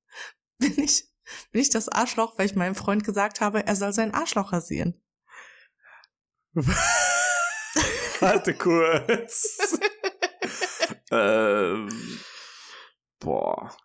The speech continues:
Speaker 2: also der, der Kontext würde mich schon wirklich sehr interessieren, dass da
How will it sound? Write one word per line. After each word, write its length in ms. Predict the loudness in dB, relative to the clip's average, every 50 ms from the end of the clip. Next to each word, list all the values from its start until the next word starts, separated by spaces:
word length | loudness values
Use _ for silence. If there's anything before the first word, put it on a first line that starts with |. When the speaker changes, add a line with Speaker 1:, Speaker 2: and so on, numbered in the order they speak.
| _ -16 -8
Speaker 2:
also 160 | -4 -2 0 0
der, 200 | 0 0 -2 -4
der 240 | -4 -4 -4 -4 -2
Kontext 440 | 0 0 0 2 2 0 0 0 -2
würde 160 | -2 -2 -2
mich 120 | -2 0
schon 140 | 0 0 0
wirklich 300 | 0 0 0 0 0 2
sehr 160 | 2 2 2
interessieren, 460 | 2 0 0 0 0 2 2 2 2
dass 260 | 2 0 0 -2 -2 -4 -10 -8 -2
da 400 | 0 2 2 2 0 -2 -6